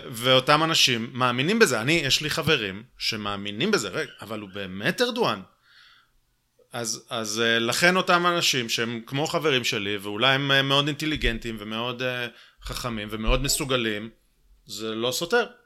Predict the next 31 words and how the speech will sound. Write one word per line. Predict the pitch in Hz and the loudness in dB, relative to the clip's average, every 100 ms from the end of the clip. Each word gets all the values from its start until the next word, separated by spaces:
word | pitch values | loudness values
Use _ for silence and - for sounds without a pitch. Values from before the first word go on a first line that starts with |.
| - - - | -20 -20 -12
זה | 120 | -6
לא | - | -6
סותר | 170 190 226 | -4 0 2
את | 254 | 2
זה | 143 | 0
שהם | 156 147 143 | 0 0 -2
עשו | 156 - 180 | -6 -2 0
פה | 185 | 0
משהו | 135 123 135 | 0 0 0
שהם | 156 | 0
אומרים, | 165 170 | 0 -2
"טוב, | 175 175 - - - _ - - - - _ _ | 0 0 0 -8 -16 _ -18 -16 -16 -20 _ _
חצי | - - 208 - - 190 190 185 | -12 -4 -4 -2 -2 0 2 0
כוח, | 190 208 202 190 - | 2 4 4 4 2
אני, | 196 190 190 190 185 165 180 | 0 0 -2 -2 -2 -6 -6
פה, | 170 196 - | -2 -2 2
פה | 220 | 4
נעגל | 214 196 196 | 4 4 2
פינה, | - 175 202 214 | 2 0 4 4
או | 180 | 4
פה | 190 | 4
נעשה | 185 170 180 | 4 4 2
ככה, | 202 202 208 | 2 2 2
כי | - 143 | 0 2
זה | 127 | 2
יותר | 120 147 | 2 0
חשוב. | 139 - 117 90 - | 0 -2 -4 -6 -12
הטוב | 110 - 151 139 | -8 -2 0 0
הכללי | - 131 131 156 165 160 | -4 -4 0 2 2 2
יותר | 123 139 120 | 0 -4 -6
חשוב, | - 117 180 190 170 | -8 -4 -2 -2 -2